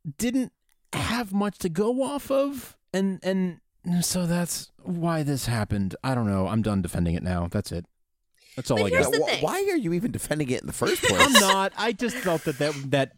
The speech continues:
Speaker 1: should be said. Like, you know, remember the time that this was made in, but really, no, it sucks. It's terrible.
Speaker 2: Here's the thing, though. They gave us two plot lines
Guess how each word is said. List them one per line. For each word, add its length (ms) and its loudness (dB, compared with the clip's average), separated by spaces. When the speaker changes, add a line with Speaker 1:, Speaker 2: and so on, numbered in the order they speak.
Speaker 1:
should 240 -2
be 120 2
said. 400 0
Like, 240 0
you 80 0
know, 140 2
remember 420 0
the 140 -6
time 340 0
that 120 0
this 120 0
was 80 -2
made 220 0
in, 100 2
but 160 -2
really, 420 0
no, 280 0
it 100 0
sucks. 320 -4
It's 100 -4
terrible. 360 -8
Speaker 2:
Here's 300 6
the 100 4
thing, 220 4
though. 360 6
They 140 4
gave 220 6
us 180 0
two 520 -2
plot 280 8
lines 600 2